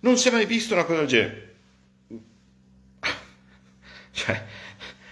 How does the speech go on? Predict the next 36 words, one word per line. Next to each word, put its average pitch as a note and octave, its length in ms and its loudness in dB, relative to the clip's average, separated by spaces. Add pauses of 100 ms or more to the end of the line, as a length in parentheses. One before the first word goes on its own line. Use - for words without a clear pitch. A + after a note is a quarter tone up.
(140)
mandatevi C#3+ 480 2
a B2 80 4
cercare D3 480 4
aereo C3+ 300 4
rovinato B2 420 0
la A2+ 100 6
grandine, G#2 640 -2
mandatevelo B2 420 0
a G#2+ 40 0
cercare A2 280 -2
in A2 80 -4
inglese G#2 460 -2
se G2+ 100 -6
non G#2+ 100 -2
volete G#2 220 0
vedere G2+ 800 0
qualche, F#2+ 560 -2
qualche G2+ 320 -4
migliaio. F2 840 -6
Hail A#2+ 480 0
plane, D2 480 -6
non D#2+ 140 -16
lo E2+ 80 -12
so, E2 180 -10
una D2 140 -14
roba D#2+ 200 -10
del E2+ 80 -10
genere, D2 160 -10
che D#2+ 60 -14
non E2 140 -10
è E2 260 -8
hail, D2+ 480 -12
no, D#2+ 360 -12
hail, D2 260 -12 (580)
come E2 200 -8
grandine. D2 640 -8